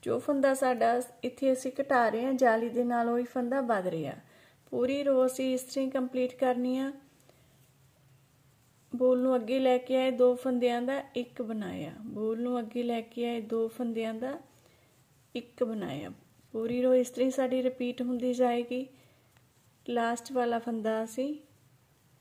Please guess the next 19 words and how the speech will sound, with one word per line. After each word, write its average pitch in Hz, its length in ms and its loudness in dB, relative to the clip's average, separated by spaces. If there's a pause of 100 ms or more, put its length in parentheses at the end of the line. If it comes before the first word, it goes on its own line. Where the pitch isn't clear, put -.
(720)
ਸਿੱਧਾ 254 380 0
ਹੀ 240 80 6
ਬਣਾ 202 280 -4
ਲਿਆ। 156 240 -8 (680)
ਕਿ 254 180 -2
ਤਿੰਨ 262 320 0
ਸਿਲਾਈਆਂ 277 400 0
ਸਾਡੀਆਂ 262 400 0
ਇਹਦੇ 254 120 0
ਨਾਲ 269 220 -2
complete 254 560 -4
ਹੋ 269 180 0
ਗਈਆਂ। 262 260 -2
ਹੁਣ 247 180 0
ਅਸੀਂ 254 200 -6
back 240 240 0
side 262 340 -2
ਆ 254 140 0
ਗਏ। 277 220 -4